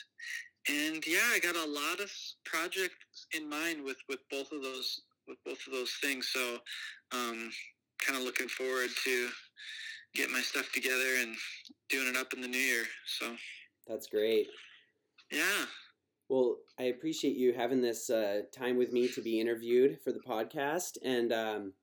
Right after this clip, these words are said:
Speaker 2: yeah, be sure to, uh, check out K O Stringworks and, uh, follow Kyle's page on YouTube or Instagram. And, uh, yeah, thanks again, Kyle. Really appreciate it.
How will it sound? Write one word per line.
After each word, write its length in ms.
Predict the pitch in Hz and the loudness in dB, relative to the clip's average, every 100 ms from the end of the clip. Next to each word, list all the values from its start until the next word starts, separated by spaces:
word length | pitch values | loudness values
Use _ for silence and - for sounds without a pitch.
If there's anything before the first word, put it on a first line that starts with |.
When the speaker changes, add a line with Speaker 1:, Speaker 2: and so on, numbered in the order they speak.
| - - - _ - | -16 -16 -20 _ 2
Speaker 2:
yeah, 240 | 147 117 | 2 2
be 240 | 85 - 151 | 0 -2 -2
sure 240 | - 160 | 4 2
to, 380 | 156 - 143 139 | 2 4 10 10
uh, 140 | 113 | 8
check 260 | 107 147 143 | 4 0 2
out 200 | 127 107 | 2 2
K 200 | 160 147 | 4 6
O 80 | 143 | 6
Stringworks 840 | 143 131 135 135 165 - - - _ _ _ _ - | 6 4 6 6 4 0 -10 -12 _ _ _ _ -8
and, 280 | 110 107 107 | 0 2 2
uh, 320 | 101 101 98 92 _ _ _ _ - | 0 0 -4 -8 _ _ _ _ 0
follow 320 | 131 131 127 127 - - _ _ _ - - _ _ _ - | 4 6 6 4 -14 -20 _ _ _ -20 -20 _ _ _ -14
Kyle's 320 | 143 135 131 | 0 4 4
page 440 | 127 156 135 147 139 | 4 4 8 8 6
on 180 | 127 113 | 4 4
YouTube 540 | 123 139 160 147 156 | 2 2 2 4 4
or 300 | 139 110 107 107 | 4 6 6 6
Instagram. 640 | 139 - 143 156 165 214 220 - - - - | 2 0 0 0 2 0 -4 -18 -16 -16 -8
And, 320 | 123 120 117 | -4 0 0
uh, 380 | 117 113 110 110 110 | 0 2 2 0 0
yeah, 220 | 143 151 | 0 2
thanks 260 | - 160 - | 2 0 2
again, 240 | 127 147 | 4 4
Kyle. 360 | 143 110 107 117 | 2 0 2 2
Really 260 | 120 127 131 | 4 8 8
appreciate 460 | 123 120 - 101 | 6 0 4 4
it. 180 | 98 - | 4 0